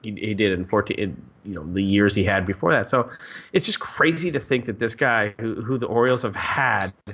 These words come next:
since his, since drafting him,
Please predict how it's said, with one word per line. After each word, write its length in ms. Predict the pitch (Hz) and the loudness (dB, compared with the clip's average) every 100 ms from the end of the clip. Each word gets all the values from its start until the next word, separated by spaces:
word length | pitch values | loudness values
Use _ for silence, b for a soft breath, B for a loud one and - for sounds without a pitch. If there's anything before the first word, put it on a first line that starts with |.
| - b b b b _ _ _ _ _ - | -18 b b b b _ _ _ _ _ -8
since 300 | 135 113 - | -4 -4 0
his, 400 | 139 135 131 - 107 | 2 2 0 -10 -10
since 260 | 117 107 | -8 -4
drafting 440 | - 123 123 113 92 | 2 2 2 -6 -10
him, 260 | 87 92 | -12 -14